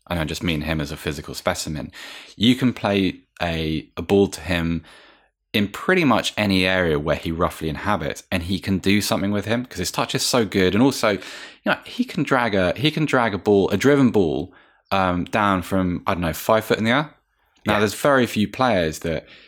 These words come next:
Speaker 1: if you, if you, if you play the same ball into, I don't know, Ashley Barnes, um, I watched Burnley Spurs last night, so he's on my mind.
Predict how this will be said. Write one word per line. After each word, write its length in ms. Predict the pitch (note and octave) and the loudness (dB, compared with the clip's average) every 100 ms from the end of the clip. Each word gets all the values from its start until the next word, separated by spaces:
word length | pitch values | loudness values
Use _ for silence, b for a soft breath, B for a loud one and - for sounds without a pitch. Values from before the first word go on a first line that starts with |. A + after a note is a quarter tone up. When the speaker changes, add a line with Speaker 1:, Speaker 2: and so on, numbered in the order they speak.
| B | B
Speaker 1:
if 140 | - A#2+ | -8 -2
you, 80 | A2+ | -2
if 140 | A2+ | 0
you, 140 | A#2 A2+ | 2 2
if 120 | A#2 | -2
you 80 | A2 | -2
play 220 | C3+ B2+ | 0 0
the 100 | A2+ | 0
same 320 | - A#2 G#2 | 0 0 2
ball 260 | A2 G#2 G2 | 4 6 6
into, 400 | F#2+ - F2+ E2+ | 4 2 0 0
I 120 | G2 G2 | 0 0
don't 220 | F2+ C#2 | 0 0
know, 260 | D#2 D#2+ - - | -2 -2 -4 -4
Ashley 320 | F#2+ - F2+ | -4 -2 -2
Barnes, 580 | D2+ E2+ D2 C#2 C2+ - _ _ _ | 2 2 0 -4 -8 -16 _ _ _
um, 280 | E2 D#2 C#2+ | 0 0 -2
I 80 | - | -2
watched 200 | D#2+ - - | -2 -2 -4
Burnley 220 | F#2+ D2+ C#2+ | -2 -2 -2
Spurs 320 | F2 D#2 D2 | 0 0 0
last 180 | C#2 C#2+ | -4 -4
night, 140 | C2 | -8
so 60 | - | -8
he's 120 | D2+ | -6
on 80 | D2 | -4
my 100 | C#2+ | -2
mind. 300 | D#2 D#2 | 0 -2